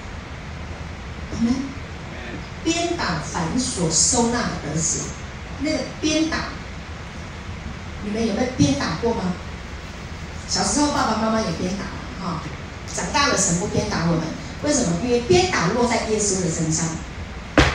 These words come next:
因他受的鞭伤，我们得医治，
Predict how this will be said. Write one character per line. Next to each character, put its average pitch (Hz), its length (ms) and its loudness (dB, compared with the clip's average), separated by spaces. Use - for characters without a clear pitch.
因 240 120 4
他 240 140 2
受 233 200 2
的 190 80 0
鞭 190 200 2
伤， 170 300 4
我 170 60 -2
们 160 140 4
得 - 100 -6
医 156 280 -4
治， - 220 4